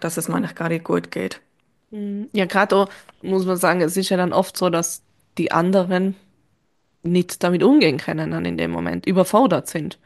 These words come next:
Speaker 1: Ja.
Speaker 2: Und irgendwie fühlt man sich dann dadurch wieder viel unwohler, weil man will die
Speaker 1: Mhm.
Speaker 2: Leute irgendwie nicht überfordern, weil man ist ja auch selber <laughs> überfordert dann in dem Moment und braucht eigentlich jemanden, der halt zu hundert Prozent das halten kann, gell?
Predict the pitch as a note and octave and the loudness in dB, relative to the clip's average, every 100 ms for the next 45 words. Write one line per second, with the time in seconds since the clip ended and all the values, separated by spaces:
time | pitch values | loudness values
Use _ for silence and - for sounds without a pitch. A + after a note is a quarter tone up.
0 | - F#3+ F#3 F3+ - - - G3 A3+ A3 | -6 -2 0 -2 -10 -10 2 4 6 4
1 | A3 A3 G#3 G#3 - G3 F#3 F#3 A#3+ G#3+ | 4 2 2 0 0 0 4 4 4 2
2 | G#3+ A3+ - A3+ A#3+ C#4+ G#3+ D#3 D#3 D3+ | 0 0 0 -2 2 2 2 0 0 -4
3 | - _ - F3 F3+ A#3 G3 D#3+ D#3+ E3+ | -10 _ -4 0 2 2 2 0 -2 -2
4 | E3+ E3+ F3 D#3+ E3 E3 E3 E3 F#3+ A3+ | 0 0 0 0 0 0 0 2 2 2
5 | C4 _ _ _ _ _ _ _ _ _ | -2 _ _ _ _ _ _ _ _ _
6 | _ _ _ - D#3+ D#3 E3+ F3 E3 E3 | _ _ _ -2 0 2 4 4 4 4
7 | C4 A3 F#3 - C4 - G#3+ - A3+ A3+ | 4 6 4 4 4 4 2 4 4 6
8 | B3 A#3 A#3 B3 A3+ A#3 A#3+ A#3+ C4+ D4+ | 2 0 -2 -2 -2 -2 -2 0 0 2
9 | G#3+ G#3 - G3 - G3 G3 G3 - - | -2 -2 0 0 2 -2 0 -4 -8 -20
10 | - _ G3+ G3 F#3+ F#3 F3+ F3+ F#3 F3+ | -20 _ 2 4 4 2 0 2 2 0
11 | F3 - _ _ _ - - G3 A#3 A#3+ | -2 -12 _ _ _ -8 0 4 6 4
12 | - G3 G3 G#3 F3 F3 - - G#3 C#4 | 2 0 2 0 -2 -4 -4 0 2 2
13 | D#3 D#3+ D#3 D3+ D#3 F#3 | 0 -4 -4 -2 -2 -4